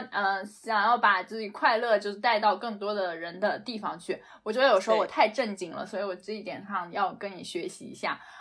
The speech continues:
Speaker 1: 然后另外一个就是跟你一样的是 leadership，就是希望我在二四年的时候，因为我也会换岗嘛，可，可以希望在这个新的岗位上培养这一项技能吧。
Speaker 2: 嗯。
Speaker 1: 然后，
Speaker 2: 嗯。
Speaker 1: 嗯，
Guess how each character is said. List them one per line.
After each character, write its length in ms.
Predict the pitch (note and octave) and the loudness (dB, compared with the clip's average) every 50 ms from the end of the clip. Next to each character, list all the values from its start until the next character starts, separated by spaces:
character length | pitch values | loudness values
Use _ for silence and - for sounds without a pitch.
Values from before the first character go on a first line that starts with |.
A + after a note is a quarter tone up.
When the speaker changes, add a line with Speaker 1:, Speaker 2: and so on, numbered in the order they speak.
| - | 2
Speaker 1:
然 140 | - G3+ A#3 | 6 6 6
后 280 | C4 D4+ D4+ C4+ B3 A#3 | 8 8 8 8 8 6
另 120 | C4 E4 | 4 2
外 160 | E4 D#4 C4+ | 4 4 4
一 60 | A3+ G#3 | 4 2
个 80 | G#3 | -2
就 100 | G3+ A3+ | -4 -4
是 80 | A3+ A3 | -6 -2
跟 180 | G#3 C#4 C#4 | 0 2 2
你 200 | B3+ A3 F#3+ F#3 | 2 0 -4 -4
一 0 | |
样 240 | F#3+ A3 B3+ B3+ A3+ | 2 4 4 4 4
的 100 | G3+ F#3 | 2 -2
是 160 | F#3 - B3 A#3 | -4 -6 -8 -8
leadership， 520 | A#3 C4 D4 C#4 B3+ - G#3 - - F#3 F#3 - - _ | -6 -4 0 2 2 2 0 -2 -6 -6 -6 -8 -12 _
就 140 | - A3+ A3 | -4 -2 -2
是 360 | G#3+ - A3 G#3 F#3+ E3+ E3 - | -2 -2 0 2 2 0 -2 -4
希 220 | - - B3+ B3+ | -10 -8 -4 0
望 220 | C4 C4 A#3+ A#3 | 2 2 2 2
我 120 | A3 F#3+ E3 | 0 -2 -4
在 200 | - - A3+ G#3+ G#3 | -2 0 2 4 4
二 240 | G3+ - - A3 A#3+ | 4 4 2 0 -2
四 200 | A#3+ - - C4+ | -2 -4 -10 -10
年 180 | A#3+ G#3+ F3 E3 | -6 -6 -6 -6
的 80 | D#3+ | -6
时 140 | E3+ - F#3+ | -8 -10 -10
候， 160 | F#3+ F#3 F3 | -8 -8 -6
因 120 | F3+ G3+ G#3 | -6 -4 -4
为 80 | G3+ | -2
我 80 | G3+ F#3+ | -2 -2
也 140 | F#3+ F#3 E3 | -2 -2 -4
会 140 | E3+ G#3 G3+ | -4 -6 -6
换 240 | G3+ A#3 - F#3+ | -2 -2 -4 0
岗 180 | - F3+ D#3+ - | 0 0 0 0
嘛， 160 | - - - - - | -2 -6 -8 -8 -10
可， 180 | - - F#3 - | -8 -6 -6 -6
可 180 | - - G#3+ | -6 -8 -6
以 120 | G#3 D#3+ - | -6 -6 -6
希 120 | - G#3 | -6 -6
望 180 | F#3+ G#3 G3+ G3+ | -6 -6 -4 -4
在 140 | - G3+ F#3+ | -4 -4 -4
这 160 | F#3+ - G#3 | -4 -4 -6
个 80 | F#3 G3+ | -6 -6
新 160 | - - B3+ | -6 -8 -8
的 80 | A#3+ A3+ | -6 -4
岗 180 | G#3 F3 D3+ | -4 -4 -4
位 120 | F3 F#3 G3+ | -4 -6 -6
上 160 | A3 G3 G3+ | -6 -6 -6
培 160 | - G#3 F#3+ | -4 -2 -2
养 200 | A3 A3 F3+ E3 | 0 0 -2 -4
这 120 | - A3 | -6 -8
一 100 | A3+ G#3 | -8 -8
项 260 | G3+ - A#3+ G#3 G3 G#3+ | -6 -4 -4 -4 -4 -6
技 200 | - C#4 C#4 G#3+ | -8 -8 -6 -6
能 240 | E3+ C#3 A#2+ - | -6 -8 -8 -4
吧。 160 | A2 A2+ - - | -4 -4 -4 -4
Speaker 2:
嗯。 220 | - - - - - _ _ _ | -12 -18 -18 -20 -20 _ _ _
Speaker 1:
然 140 | - A#3+ C4 | 4 4 4
后， 500 | D4+ E4+ G#4 G#4 E4 C4 A3+ - - - - | 8 8 8 10 10 8 6 4 0 -4 -6
Speaker 2:
嗯。 360 | G3+ G#3 G#3 G#3 G#3 G#3 G#3 | -6 -4 -4 -4 -4 -6 -6
Speaker 1:
嗯， 120 | - - | -8 -12